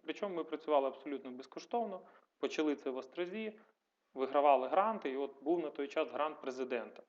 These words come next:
Кучми. Я написав грант, виграв цей грант, поїхав від Кучми, отримав ці гроші, їх перерахували на рахунок, ми їх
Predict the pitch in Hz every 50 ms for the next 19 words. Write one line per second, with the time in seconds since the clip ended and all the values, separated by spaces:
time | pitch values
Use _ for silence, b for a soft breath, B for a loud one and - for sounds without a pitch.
0 | _ _ _ - - 127 - - - - - - _ _ _ _ _ _ _ _
1 | _ _ _ - 143 143 135 127 - 131 120 - - 143 139 156 202 220 214 202
2 | - - - _ _ _ _ _ _ _ - 123 139 151 135 - 131 117 117 -
3 | 139 135 131 175 208 208 190 - - 135 123 139 143 - - 135 123 117 120 -
4 | _ - 127 120 - - 139 120 - - 127 120 120 127 139 185 214 214 196 165
5 | - - 185 160 170 180 165 147 - - 143 - B B B B B B B -
6 | - 139 - - - 123 120 120 - - 131 123 123 123 127 139 160 170 170 -
7 | 254 233 214 - - - - _ - 156 156 151 139 -